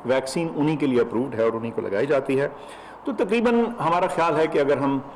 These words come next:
सत्तर फीसद के करीब अपनी population को वैक्सीन फराहम कर दें, तो जो है, immunity हासिल हो सकती है। अच्छा, अब इस, इस हदफ, इस target की तरफ काम करने के लिए, अ, ना सिर्फ कि vaccine की फराहमी बहुत अहम है, जाहिर है वो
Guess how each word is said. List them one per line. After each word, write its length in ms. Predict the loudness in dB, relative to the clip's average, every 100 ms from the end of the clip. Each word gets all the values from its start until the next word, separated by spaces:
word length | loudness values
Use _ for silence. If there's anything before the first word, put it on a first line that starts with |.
| -18 -4
सत्तर 260 | -2 0 -2
फीसद 340 | 0 -2 -2
के 60 | -2
करीब 360 | 0 0 2
अपनी 200 | 0 0
population 540 | 0 0 2 0 0 -4
को 340 | 0 0 0 -8 -18 -20 -6 0
वैक्सीन 380 | 0 0 0
फराहम 380 | 0 0 0 -2
कर 200 | 0 0
दें, 180 | 2 -2 -4 -14 -18 -2
तो 180 | 2 4
जो 120 | 4
है, 200 | 2 2
immunity 480 | 2 2 2 0 -6 -4
हासिल 280 | -4 -2 -4
हो 120 | -4
सकती 320 | -8 -12 -12
है। 60 | -12 -14 -18 -20 -8
अच्छा, 160 | -4 0
अब 360 | 0 -2 -4 0
इस, 360 | 0 0 -4 -4 0
इस 240 | 0 -2 -8 -6 -2
हदफ, 300 | 0 0 -2
इस 140 | 0
target 380 | 0 2 0 -2
की 80 | -2
तरफ 260 | -2 0
काम 200 | 0 0
करने 260 | 0 0 0
के 120 | 0
लिए, 240 | 0 0 -2 -12 -18 -20 -14 -4
अ, 420 | 0 2 0 -2 -10 -12 -10 -4
ना 200 | 0 0
सिर्फ 400 | 2 2 0 0
कि 140 | 0 0 -2 -12 -16 -16 -18 -20 -4
vaccine 500 | -2 -2 -2 -2 -2
की 180 | -2 -6
फराहमी 680 | -6 -2 2 2 2 2 2
बहुत 320 | 2 0 0
अहम 260 | -2 -2 -2
है, 180 | -2 0
जाहिर 280 | 0 2
है 60 | 0
वो 140 | 0